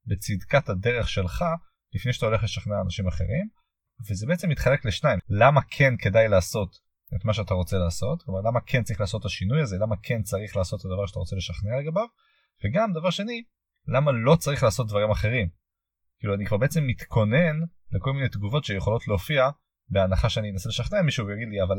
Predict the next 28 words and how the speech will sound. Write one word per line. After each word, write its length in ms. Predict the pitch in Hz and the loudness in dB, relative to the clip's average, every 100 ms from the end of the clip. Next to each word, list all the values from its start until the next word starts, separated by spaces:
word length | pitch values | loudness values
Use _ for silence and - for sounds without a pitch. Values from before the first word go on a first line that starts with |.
| 113 | 2
למה 140 | 120 | 2
לא 140 | 113 | 2
לעשות 220 | 107 95 101 | 2 0 -4
משהו 220 | 101 - | -4 -2
אחר?" 200 | 95 101 92 _ _ _ - | -2 -4 -6 _ _ _ -6
אז 60 | 151 | -2
יש 80 | 175 | -2
כאן 200 | 202 185 - | -2 -4 -2
לא 100 | 160 | 0
רק 160 | 190 | 0
את 120 | 180 151 | 0 -6
הצורך 320 | - 170 151 | -4 -2 0
שלך 240 | 135 - 147 | -2 2 2
להיות 220 | 131 - | 0 -2
משוכנע 420 | 151 120 95 151 | -2 -2 -2 0
בעצמך, 420 | 147 127 151 151 254 | 0 0 0 0 0
אלא 100 | 147 | 0
גם 140 | 123 | 0
אפילו 320 | 120 - 185 190 - _ - | -2 -2 -6 -6 -14 _ -4
לעשות 260 | 110 185 190 | -2 -2 -6
איזשהו 480 | 170 - 139 131 - | -6 -4 -6 -6 -8
מין 200 | 143 156 | -4 0
שיח 380 | 147 - 202 180 - | 0 0 0 0 0
פנימי 320 | 135 127 175 | -2 0 0
כזה, 180 | 170 107 98 | -2 -4 -4
דיון 340 | 101 131 170 165 | -2 2 2 0
פנימי, 360 | 135 156 185 175 _ _ _ | -2 -2 -2 -8 _ _ _
על 240 | - 98 | 0 0